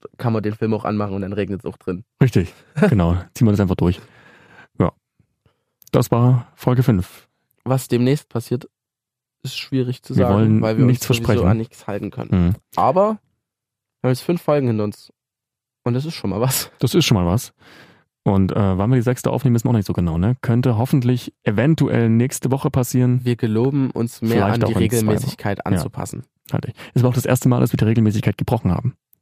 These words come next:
Speaker 2: Die ersten vier Folgen waren alle so im Wochentakt.
Speaker 1: Nee.
Speaker 2: Doch, Wahnsinn.
Speaker 1: Oh, Wahnsinn.
Speaker 2: Ganz sicher.
Speaker 1: Also
Speaker 2: Mhm.
Speaker 1: dann demnächst wieder eine Folge. Und wir sagen mal trotzdem, äh, was wollen wir schauen? Wir schauen bis zur nächsten Folge zusammen Neue vor Süd und Victoria.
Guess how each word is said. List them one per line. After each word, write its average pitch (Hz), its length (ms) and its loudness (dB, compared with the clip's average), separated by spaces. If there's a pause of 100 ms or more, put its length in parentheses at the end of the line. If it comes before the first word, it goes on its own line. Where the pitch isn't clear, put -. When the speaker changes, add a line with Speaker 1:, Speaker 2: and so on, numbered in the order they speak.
Speaker 2:
Die 120 80 0
ersten 123 240 2
vier 143 160 2
Folgen 135 320 2
waren 117 80 2
alle 117 160 2
so 123 80 2
im 120 80 4
Wochentakt. 113 440 -2 (800)
Speaker 1:
Nee. - 260 -10 (260)
Speaker 2:
Doch, - 180 0
Wahnsinn. 87 300 2
Speaker 1:
Oh, 120 200 -4
Wahnsinn. 123 400 -6
Speaker 2:
Ganz 101 160 2
sicher. 98 260 -2 (880)
Speaker 1:
Also 120 280 2
Speaker 2:
Mhm. - 20 2
Speaker 1:
dann 123 400 -2
demnächst 120 480 0
wieder 127 120 -2
eine 120 120 0
Folge. 131 260 0
Und 120 140 0
wir 127 100 0
sagen 147 320 2
mal 156 140 2
trotzdem, 156 540 0
äh, 131 280 2 (360)
was 123 200 0
wollen 135 160 0
wir 123 80 -2
schauen? 101 440 -4 (120)
Wir 120 140 -4
schauen 170 320 0
bis 170 180 -2
zur 147 120 -2
nächsten 147 280 -2
Folge 131 240 -2
zusammen 120 340 0
Neue 117 200 2
vor 110 160 -4
Süd 104 180 -4
und 101 120 -2
Victoria. 90 500 -8